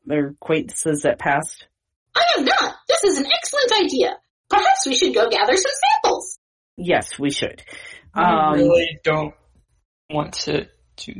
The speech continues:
Speaker 3: that.
Speaker 1: How about you just stand guard outside?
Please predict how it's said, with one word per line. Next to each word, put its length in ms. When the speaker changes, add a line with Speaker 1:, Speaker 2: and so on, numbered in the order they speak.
Speaker 3:
that. 720
Speaker 1:
How 180
about 240
you 140
just 220
stand 360
guard 240
outside? 480